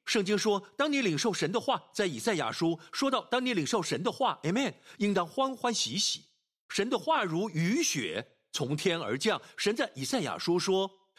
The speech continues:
当你领受，必欢欢喜喜而出来，平平安安蒙引导。哈利路亚。Amen。耶稣，谢谢你。赞美耶稣的名。朋友们，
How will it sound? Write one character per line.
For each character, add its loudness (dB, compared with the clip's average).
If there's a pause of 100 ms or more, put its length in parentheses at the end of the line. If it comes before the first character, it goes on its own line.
(240)
当 2
你 0
领 2 (480)
受， 0
必 0
欢 -2
欢 0
喜 0
喜 0
而 -2
出 0
来， -2 (160)
平 0
平 0
安 -2
安 -2
蒙 -2
引 0
导。 -4 (100)
哈 0
利 -12
路 0
亚。 -12 (1500)
Amen。 0 (1120)
耶 2
稣， 0
谢 0
谢 -8
你。 -18 (680)
赞 0
美 -6
耶 0
稣 -2
的 -2
名。 -10
朋 -4
友 2
们， -12